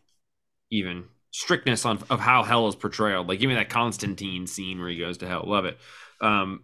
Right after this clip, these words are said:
but yeah, the art in this is, is just particularly effing incredible, and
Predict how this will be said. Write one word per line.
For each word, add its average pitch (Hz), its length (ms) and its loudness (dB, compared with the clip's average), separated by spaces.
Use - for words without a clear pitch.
but 135 200 4
yeah, 120 200 4
the 110 120 0
art 107 320 2
in 101 140 -8
this 98 180 -8
is, 92 300 -10
is 92 100 -8
just 92 220 -10
particularly 82 800 -8
effing 98 320 -8
incredible, 82 600 -6
and 80 240 -12